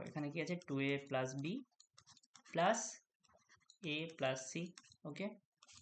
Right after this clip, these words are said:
সেম জিনিস, just এখানে এবার মাইনাস দেবো এখানে যখন করবো। টু এ প্লাস বি মাইনাস, তাহলে মাইনাসের সঙ্গে প্লাস গুণ করলে কি হবে? মাইনাস, আবার মাইনাসের সঙ্গে প্লাস গুণ করলে মাইনাস, ঠিক আছে?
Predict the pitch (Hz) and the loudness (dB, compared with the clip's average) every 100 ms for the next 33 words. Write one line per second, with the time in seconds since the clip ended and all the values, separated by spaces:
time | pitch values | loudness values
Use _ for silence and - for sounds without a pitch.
0 | _ - - _ - 170 170 165 196 233 | _ -20 -20 _ -4 2 4 4 2 0
1 | - 165 180 151 156 147 165 135 131 131 | -2 -2 -2 0 4 6 6 6 6 2
2 | 135 135 139 127 131 131 135 - - - | 0 0 0 0 -2 -6 -12 -16 -20 -20
3 | _ _ _ _ _ _ _ _ 139 131 | _ _ _ _ _ _ _ _ 0 2
4 | 143 262 - - _ - _ - - - | 2 2 -2 -14 _ -20 _ -20 -20 0
5 | 143 131 139 151 220 - - _ - - | 4 4 0 -4 -4 -6 -18 _ -20 -20
6 | - 143 127 139 226 - - _ _ _ | -10 -2 0 2 0 -2 -8 _ _ _
7 | _ - 143 143 139 156 175 170 175 180 | _ 2 6 8 8 6 4 2 2 4
8 | 156 151 160 165 160 170 175 131 - _ | 6 6 6 0 -2 -2 -2 -2 -6 _
9 | - 143 131 160 226 - - - _ _ | -6 0 2 2 0 -4 -12 -20 _ _
10 | _ _ 139 156 165 135 143 165 165 170 | _ _ 4 6 6 6 4 4 2 2
11 | 170 147 143 151 160 233 - _ - 131 | 4 4 4 2 0 -2 -6 _ 0 0
12 | 123 120 - - _ _ - _ _ - | 2 -2 -8 -12 _ _ -20 _ _ -20
13 | - - - 170 196 | -20 -20 -10 -6 -2